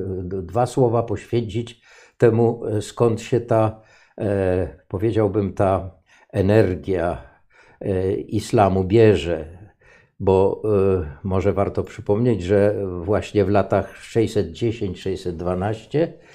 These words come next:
e, w-, ów-, wtedy, e, Mohammed ibn Abd Allah ibn al-Muttalib z do-, z domu Haszemidów, właśnie, e, Muhammad miał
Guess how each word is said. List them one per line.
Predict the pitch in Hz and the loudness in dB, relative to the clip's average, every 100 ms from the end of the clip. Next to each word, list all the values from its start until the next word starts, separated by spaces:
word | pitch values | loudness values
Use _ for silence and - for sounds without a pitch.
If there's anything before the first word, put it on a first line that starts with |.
| - _ _ | -20 _ _
e, | 113 107 104 110 | -2 2 2 0
w-, | - 110 110 - | -6 -16 -20 -14
ów-, | - 101 - - 113 | -6 -6 -6 -8 -8
wtedy, | - - 127 127 123 - 107 101 101 98 95 92 95 101 92 | -6 0 2 4 2 -2 -6 -2 0 0 0 -2 -4 -8 -10
e, | 92 | -2
Mohammed | 98 101 113 110 117 117 - - | 0 2 0 2 0 -2 -14 -18
ibn | - 104 90 110 107 107 - _ _ | -4 -2 0 -2 -2 -4 -10 _ _
Abd | 107 107 92 - | 2 2 -2 -2
Allah | 107 107 98 104 110 - - | 2 4 4 2 0 -6 -4
ibn | 113 104 107 110 | -2 0 -2 2
al-Muttalib | 101 110 107 - - 104 101 92 104 104 101 107 127 - | 4 6 4 0 -4 -2 0 2 4 4 4 2 -2 -18
z | - - | -20 -10
do-, | - 104 - - - | -4 -2 -4 -14 -10
z | 104 92 | -6 4
domu | 110 110 104 | 6 8 4
Haszemidów, | - 90 - 95 90 95 87 135 139 _ - - _ - | 2 -4 -2 0 0 0 -2 -4 -6 _ -20 -20 _ -2
właśnie, | 101 95 104 | -2 0 -2
e, | 98 95 92 90 85 90 | -2 -6 -4 -4 -4 -6
Muhammad | 90 78 104 117 117 | -8 -2 -2 0 0
miał | 95 98 101 | 0 2 2